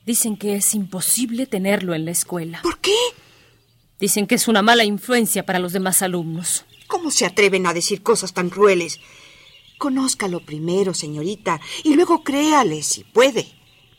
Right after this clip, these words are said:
Speaker 2: Miles es tan bueno como Flora.
Speaker 1: Lo sé, señora Gross. ¿Pero qué puedo hacer? No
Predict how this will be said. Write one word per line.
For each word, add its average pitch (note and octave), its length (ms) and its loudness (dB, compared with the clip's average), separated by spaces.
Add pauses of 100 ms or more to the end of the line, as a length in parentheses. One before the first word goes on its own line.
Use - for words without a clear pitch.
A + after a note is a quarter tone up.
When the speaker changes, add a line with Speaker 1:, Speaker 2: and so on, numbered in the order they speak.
(480)
Speaker 2:
Miles - 200 -10
es - 120 -12
tan D#3 200 -6
bueno F3 320 -2
como D3 220 -6
Flora. F3+ 540 0 (640)
Speaker 1:
Lo G#3 140 -10
sé, F#3+ 260 -2
señora E3+ 420 -8
Gross. E3 500 -8 (1200)
¿Pero - 180 -18
qué C4 100 -6
puedo C4 320 -2
hacer? B3 340 -2 (1800)
No F#3+ 180 -14